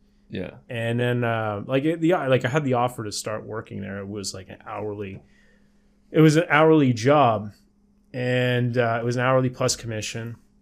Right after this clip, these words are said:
Speaker 2: But then I went to this, uh, I went to this door-to-door, um, I went to this other job interview for door-to-door sales.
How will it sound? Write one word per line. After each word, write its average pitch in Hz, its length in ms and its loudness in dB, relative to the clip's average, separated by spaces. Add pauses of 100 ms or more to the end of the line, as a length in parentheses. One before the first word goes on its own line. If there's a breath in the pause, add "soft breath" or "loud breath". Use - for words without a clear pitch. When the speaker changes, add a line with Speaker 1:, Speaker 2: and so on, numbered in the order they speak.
(640)
Speaker 2:
But 127 200 -2
then 139 240 4
I 123 140 -2
went 131 240 0
to 135 240 -2
this, 113 320 -4
uh, - 260 -14
I 143 40 -14
went 131 160 -8
to 139 80 -8
this 117 240 -6
door-to-door, 110 960 -4 (480 soft breath)
um, 98 520 -10 (120)
I 113 60 -6
went 127 140 -4
to 135 60 -8
this 117 220 -6
other 113 400 -8
job 156 280 -2
interview 117 360 0
for 104 180 -8
door-to-door 104 560 -6
sales. - 580 -10